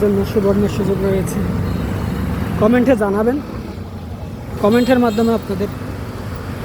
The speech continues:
ভালোবাসা বা ইন্সপায়ার হলে নতুন ভিডিও আনার চেষ্টা করব।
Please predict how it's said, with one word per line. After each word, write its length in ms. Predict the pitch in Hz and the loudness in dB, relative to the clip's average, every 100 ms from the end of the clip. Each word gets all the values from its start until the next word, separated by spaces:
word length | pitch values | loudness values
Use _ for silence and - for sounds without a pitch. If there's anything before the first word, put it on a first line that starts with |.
| - - - 175 | -6 -6 -4 -2
ভালোবাসা 520 | 170 214 220 208 - 185 - - - - - - - 220 | 4 6 6 4 0 -4 -4 -8 -8 -8 -8 -8 -4 2
বা 80 | 233 | 2
ইন্সপায়ার 460 | 240 240 - 262 262 220 | 2 0 0 2 2 2
হলে 160 | 190 160 - - - - - - - - | 0 -4 -10 -10 -8 -8 -8 -10 -12 0
নতুন 200 | 233 269 226 | 0 2 4
ভিডিও 200 | 214 202 196 | 6 6 2
আনার 200 | 190 185 - - | 0 -4 -8 -6
চেষ্টা 200 | 202 208 | -4 -2
করব। 120 | 202 | -2